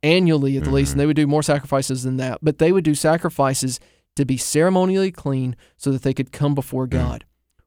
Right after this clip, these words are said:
Speaker 1: We had one sacrifice on the cross. All of our uncleanness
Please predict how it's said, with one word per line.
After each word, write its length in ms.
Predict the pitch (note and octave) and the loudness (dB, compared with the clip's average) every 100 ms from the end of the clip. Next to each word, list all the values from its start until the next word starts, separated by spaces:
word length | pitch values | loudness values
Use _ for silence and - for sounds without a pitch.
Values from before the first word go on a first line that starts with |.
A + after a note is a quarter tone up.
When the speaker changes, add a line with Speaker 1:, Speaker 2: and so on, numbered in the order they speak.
| - | -10
Speaker 1:
We 240 | C3 E3+ F3+ | -2 2 4
had 180 | D3+ | 2
one 400 | C3 C3 D3+ G3+ | 0 0 2 2
sacrifice 800 | G3 D#3 D3 D3 - C3+ B2+ C#3 - - | 2 0 -2 -4 -4 -2 -2 -6 -10 -2
on 200 | D3+ G3 | 0 0
the 80 | F#3 | -2
cross. 580 | - C3+ B2+ B2 B2+ - _ | -4 -4 -2 -2 -6 -12 _
All 260 | D#3 F#3 A#3+ | 2 4 4
of 100 | G#3 | 2
our 200 | G#3+ G3+ | 2 2
uncleanness 880 | F3 G#3+ A#3 - A3 A3 A3+ A#3+ - | 2 2 2 -2 -4 -2 -2 -2 -4